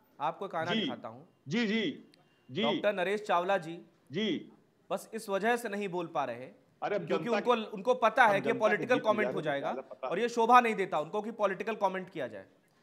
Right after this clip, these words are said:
Speaker 1: और जो आपके सपा के जो साथी हैं, जो विपक्ष की भूमिका में हैं और कांग्रेस की भूमिका में जो हैं आपके साथी, ये लोग इसलिए
Speaker 2: जी।
Speaker 1: नहीं बोलेंगे क्योंकि ये भी rally कर रहे हैं।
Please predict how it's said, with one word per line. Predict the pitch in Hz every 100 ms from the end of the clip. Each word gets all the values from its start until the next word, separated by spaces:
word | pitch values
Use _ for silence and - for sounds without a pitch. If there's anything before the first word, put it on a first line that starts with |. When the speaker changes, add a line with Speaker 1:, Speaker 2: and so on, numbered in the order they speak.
| _ _ _ _
Speaker 1:
और | 165 180
जो | 208
आपके | 220 226 240
सपा | 226 196 240
के | 233
जो | 214 214
साथी | 214 190 190 190
हैं, | 156 131 190 _ _ - -
जो | 156
विपक्ष | 165 226 -
की | 208
भूमिका | 185 202 214 220
में | 170
हैं |
और | 185
कांग्रेस | 196 190 196 226
की | 226
भूमिका | 180 196 196 220
में | 214
जो | 180 165
हैं | 156 170
आपके | 156 156 165
साथी, | 156 131 139 - _ _ _ -
ये | 170
लोग | 208 226
इसलिए | 151 110 240
Speaker 2:
जी। |
Speaker 1:
नहीं | 285 254 226
बोलेंगे | 196 160 117 127 - - _ _
क्योंकि | - 190 220
ये | 208
भी | 196 190 269
rally | 240 220
कर | 190 156
रहे | 127
हैं। | 113 110